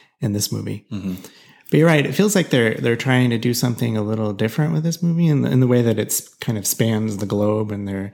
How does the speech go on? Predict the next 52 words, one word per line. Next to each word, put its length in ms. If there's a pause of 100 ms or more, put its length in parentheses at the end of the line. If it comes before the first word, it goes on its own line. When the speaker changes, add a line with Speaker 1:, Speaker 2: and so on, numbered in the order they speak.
(280)
Speaker 1:
it 100
almost 300
felt 140
like 200
a, 300
like 160
a 60
James 340
Bond 340
movie 280
or 80
a 80
Mission 260
Impossible 540
movie 200
where 140
they're 200
Speaker 2:
Mm-hmm. 340
Speaker 1:
jumping 320
from 180
place 280
to 100
place. 280 (400)
It 60
was 140
very 200
different, 480
and 80
I, 340
I 20
guess 280
I 100
was, 180 (160)
there 100
was, 80
at 140
one 160
point 240
I 60
was 120
thinking, 240
"Well, 240
at 80
least 220
they're 220
trying 340
to 80
do 180
something 340
a 60
little 220
different," 360